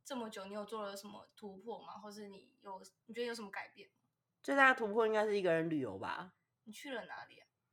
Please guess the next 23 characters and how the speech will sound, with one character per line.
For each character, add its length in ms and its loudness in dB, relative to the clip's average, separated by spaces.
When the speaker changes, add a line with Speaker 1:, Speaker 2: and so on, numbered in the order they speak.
Speaker 2:
我 120 4
一 60 8
个 100 10
人 240 10
去 300 4
了 300 10
日 200 6
本， 640 4
然 160 -2
后 360 4
去 160 2
了 120 8
美 300 0
国， 480 -4
然 240 -4
后 580 6
又 180 6
一 20 6
个 140 4
人 320 4
在 260 6
今 260 -2
年 480 -2